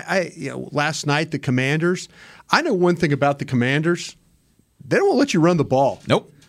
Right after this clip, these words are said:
Speaker 1: They will not let you run the football. They, they are, and one of the, one of the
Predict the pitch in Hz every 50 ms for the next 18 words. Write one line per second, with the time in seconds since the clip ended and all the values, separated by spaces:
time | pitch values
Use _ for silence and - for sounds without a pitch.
0 | _ _ _ - 170 233 254 170 143 139 160 180 190 170 202 165 165 165 170 -
1 | 170 143 135 147 147 147 135 - - 139 135 131 - - 95 - - _ _ _
2 | 123 147 175 214 208 - 147 160 175 208 208 185 170 156 151 156 156 151 143 139
3 | 131 127 127 - 123 117 139 175 233 240 202 185 175 165 151 127 117 120 127 139
4 | 170 202 185 151 127 117